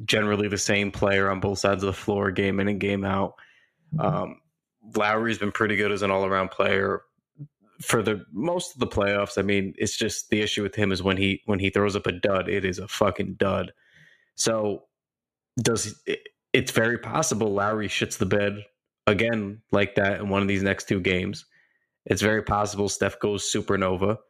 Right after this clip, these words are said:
It's very possible Klay goes supernova. Like, again,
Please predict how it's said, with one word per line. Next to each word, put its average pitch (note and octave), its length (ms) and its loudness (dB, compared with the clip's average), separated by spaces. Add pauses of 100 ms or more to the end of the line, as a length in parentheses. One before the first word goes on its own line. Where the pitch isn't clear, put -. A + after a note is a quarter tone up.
(220)
It's G#2 140 4
very G#2 220 2
possible G2 440 0
Klay G2+ 300 0
goes G2 240 -4
supernova. F#2+ 640 0
Like, G2+ 340 -2 (1400)
again, C#3 320 0